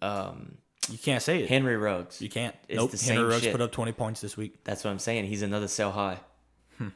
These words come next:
Speaker 2: I don't know. I think the carpet lives on.
Speaker 1: I don't think so. I don't think so. Devin Singletary also is another sell high.
Speaker 2: I don't know if you can sell high after what, uh, what Zach Moss just did last week.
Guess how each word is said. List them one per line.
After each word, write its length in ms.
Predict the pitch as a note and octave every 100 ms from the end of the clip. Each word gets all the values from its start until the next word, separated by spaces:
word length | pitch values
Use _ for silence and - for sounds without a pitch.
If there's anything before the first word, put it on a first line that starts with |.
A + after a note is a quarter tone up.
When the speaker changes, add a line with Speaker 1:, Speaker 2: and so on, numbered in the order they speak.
| _ _ -
Speaker 2:
I 60 |
don't 140 | A2 A2+
know. 120 | G#2+
I 40 |
think 200 | G#2+ A#2
the 80 | G#2
carpet 400 | - A2+ A2 G2
lives 240 | A2+ A#2
on. 240 | A#2 A#2 G#2+ _ _ _ _ _ _ _ _
Speaker 1:
I 80 | G#2+
don't 160 | A#2 A#2
think 180 | C3 C#3+
so. 260 | A2+ F2+ - -
I 80 |
don't 320 | F#2+ A2+ A#2 -
think 180 | A2+
so. 200 | - B1 - _ _ _ _ _ _ _ _ - - - _ _ A2
Devin 280 | B2+ C3+ D3+
Singletary 600 | D3+ C#3 C3 A#2 G#2 G2
also 480 | G#2+ G#2 F#2 F2+ - _ _ _ _ -
is 140 | G2+
another 260 | G#2 G#2 G2
sell 300 | - G#2 F#2
high. 200 | F#2 F2
Speaker 2:
I 80 | A#2
don't 100 | D3
know 100 | D3+
if 120 | C#3+
you 80 | A#2
can 260 | - A#2+ A#2+
sell 200 | - A2
high 220 | A2 G#2+
after 280 | G#2+ G#2+ A2
what, 240 | G#2 G#2+ G#2+
uh, 460 | G#2 G2+ F#2+ F2+ - - _ _ _ _ _ _ -
what 160 | A2+
Zach 240 | A2+ A2 -
Moss 220 | G#2 G#2
just 180 | G#2 -
did 160 | G2+ F#2+
last 220 | G2 -
week. 180 | F#2+